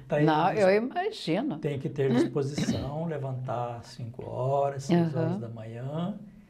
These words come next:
Speaker 1: e ter vontade.
Speaker 2: Agora, eu fico pensando, né? Ele está falando trezentos quilômetros por dia, né? Fizeram uma viagem de três mil quilômetros lá, no caso. É, e a alimentação?
Speaker 1: Então, a alimentação é bem boa,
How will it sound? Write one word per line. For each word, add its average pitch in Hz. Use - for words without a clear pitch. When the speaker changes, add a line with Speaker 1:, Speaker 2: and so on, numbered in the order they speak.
Speaker 1:
e 131
ter 156
vontade. -
Speaker 2:
Agora, 254
eu 247
fico 269
pensando, 247
né? 196
Ele 226
está 226
falando 185
trezentos 185
quilômetros 165
por 170
dia, 175
né? 165
Fizeram 175
uma 165
viagem 160
de -
três 180
mil 170
quilômetros 165
lá, 156
no 170
caso. 170
É, 165
e 269
a 294
alimentação? 302
Speaker 1:
Então, 240
a 143
alimentação 202
é 196
bem 190
boa, 123